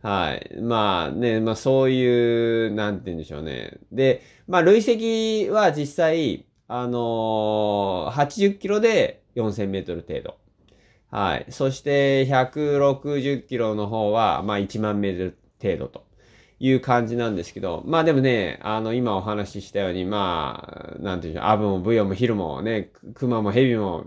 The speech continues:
いて、あー、夜は、夜は五度以下になったり、十、まあ、十度以下にはなるし、日中は三十度以上になることもあって、もう精神的、肉体的ストレスは、もう距離とか累積以上となる。<laughs> はい。もう、で、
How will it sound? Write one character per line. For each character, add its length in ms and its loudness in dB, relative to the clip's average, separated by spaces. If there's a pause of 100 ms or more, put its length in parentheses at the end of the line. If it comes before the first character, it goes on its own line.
い 200 -8
て、 500 0
あ 440 2
ー、 60 4
夜 380 4
は、 340 4 (280)
夜 240 8
は 100 8
五 160 4
度 100 4
以 100 2
下 140 -2
に 120 -4
な 100 -2
っ 100 -10
た 120 -6
り、 140 -4
十、 220 -4
ま 140 -2
あ、 60 -2
十 240 -2
度 80 4
以 80 2
下 100 2
に 60 2
は 80 -2
な 120 -2
る 60 -4
し、 100 -10
日 260 0
中 100 4
は 60 4
三 200 4
十 80 2
度 100 2
以 60 4
上 80 2
に 80 0
な 160 0
る 80 0
こ 140 -4
と 100 -6
も 160 -4
あ 40 -6
っ 60 -14
て、 60 -10
も 140 -8
う 20 -8
精 220 2
神 200 0
的、 200 2
肉 220 0
体 280 2
的 240 -4
ス 120 -12
ト 80 -2
レ 120 0
ス 80 -6
は、 140 -4 (340)
も 120 -2
う 40 -14
距 120 6
離 120 6
と 120 0
か 100 2
累 200 4
積 280 -6
以 180 -2
上 180 4
と 240 -8
な 160 -6
る。 100 -14 (560)
<laughs> 520 -20
は 220 2
い。 80 0
も 360 2
う、 40 -4
で、 320 4